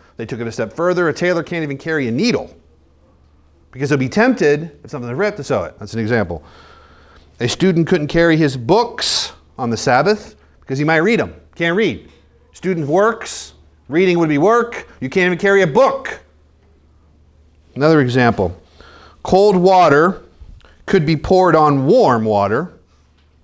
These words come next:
but warm water couldn't be poured on cold. Here's another one. You couldn't take a bath on the Sabbath for fear that water would spill onto the floor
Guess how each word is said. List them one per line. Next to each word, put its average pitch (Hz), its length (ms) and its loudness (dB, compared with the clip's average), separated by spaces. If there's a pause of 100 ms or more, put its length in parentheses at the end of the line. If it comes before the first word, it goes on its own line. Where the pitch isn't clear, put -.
(580)
but 139 160 2
warm 196 420 4
water 165 420 4
couldn't 175 400 -2
be 196 160 -2
poured 240 460 2
on 120 240 0
cold. 82 500 -8 (2000)
Here's 139 120 -2
another 113 220 2
one. 117 240 0 (840)
You 151 120 -2
couldn't 277 400 0
take 269 260 0
a 247 60 2
bath 165 800 2
on 156 180 2
the 185 60 0
Sabbath 104 640 -2 (500)
for 170 180 0
fear 143 800 0 (320)
that 151 220 0
water 220 420 4
would 180 160 0
spill 190 360 0
onto 208 460 0
the 214 120 -6
floor 175 680 0